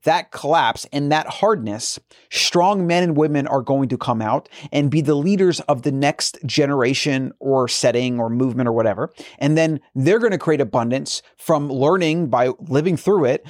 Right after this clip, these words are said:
And then their children hopefully will maybe, like, maintain that, or maybe they won't. It kinda depends. And then they'll create those good times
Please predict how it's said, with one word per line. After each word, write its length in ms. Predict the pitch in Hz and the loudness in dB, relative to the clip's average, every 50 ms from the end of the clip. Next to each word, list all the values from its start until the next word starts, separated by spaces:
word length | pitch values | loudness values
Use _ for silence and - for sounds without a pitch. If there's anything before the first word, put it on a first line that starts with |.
| - 147 - | -20 -10 -4
And 120 | 139 143 | -2 0
then 140 | 151 151 151 | 0 2 2
their 160 | 170 220 233 | 0 0 0
children 360 | - - 185 156 147 165 160 | 2 2 2 2 2 2 0
hopefully 760 | 151 - - 214 269 - - - 190 170 151 151 147 151 156 | 0 0 0 0 0 -2 -4 -2 0 2 2 2 4 2 2
will 200 | 151 135 139 143 | 2 2 0 0
maybe, 260 | 147 156 156 135 143 135 | 0 0 -2 0 0 2
like, 260 | 139 135 127 117 - _ _ _ _ _ _ _ _ | 2 2 2 0 -4 _ _ _ _ _ _ _ _
maintain 460 | 143 151 165 165 147 - 165 175 160 | -2 0 0 0 0 0 -2 -2 0
that, 260 | 117 92 98 110 123 | -2 0 -2 -2 -2
or 160 | 127 113 104 - | -2 -4 -6 -6
maybe 220 | - 135 139 131 | -2 -2 0 0
they 80 | 131 113 | 0 0
won't. 260 | 117 135 135 117 107 | 2 0 0 0 -2
It 60 | 110 | -2
kinda 160 | - 127 123 | -4 -4 -4
depends. 480 | 113 - - 151 131 104 101 127 - - _ _ _ _ _ _ _ | -4 -4 -2 -2 -2 -2 -4 -8 -10 -14 _ _ _ _ _ _ _
And 140 | - 165 170 | 0 2 2
then 220 | 185 185 170 - _ _ _ _ _ _ _ - | 2 0 0 -4 _ _ _ _ _ _ _ -2
they'll 260 | 120 175 214 247 - | 0 2 2 2 0
create 380 | - - 190 180 175 - - | 0 0 0 0 0 -2 0
those 180 | - 151 160 147 | 0 0 0 2
good 160 | - 180 160 | 0 -2 0
times 480 | - 156 143 139 143 143 147 143 - | 0 0 0 0 0 0 -2 -4 -6